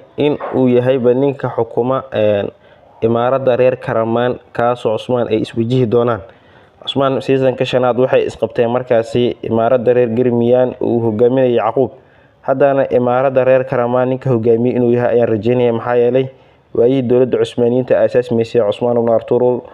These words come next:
waxaa la sheegaa markaasi in imaaraddii ugu weyneyd ay ahayd markaasi imaaradda reer Karamaan, taasoo doonaysa markaasi inay iyada isu hesho,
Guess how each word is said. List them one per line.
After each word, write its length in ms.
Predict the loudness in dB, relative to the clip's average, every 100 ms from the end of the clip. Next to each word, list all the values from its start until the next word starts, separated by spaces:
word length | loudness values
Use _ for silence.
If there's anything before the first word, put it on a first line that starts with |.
| -20 -16
waxaa 260 | -4 0 0
la 120 | 0
sheegaa 460 | 0 0 2 0
markaasi 600 | 0 -2 0 0 0 -4 -4 -14 _ _ _ -4
in 160 | -2 0
imaaraddii 520 | 0 2 2 2 0
ugu 240 | 0 2 2
weyneyd 340 | 2 0 -2 -4 0
ay 140 | 0
ahayd 200 | 2 0
markaasi 440 | -2 -2 -2 -2
imaaradda 440 | -2 0 0 0 0
reer 160 | 0 0
Karamaan, 440 | -2 -2 -2 -2
taasoo 320 | 0 0 0
doonaysa 440 | 0 0 0 -2 -2
markaasi 580 | -2 0 -2 0 -4 -4 -12 -20 _ _ -2
inay 200 | 0 0
iyada 300 | 2 2 0
isu 220 | -4 -2
hesho, 360 | 0 0 -2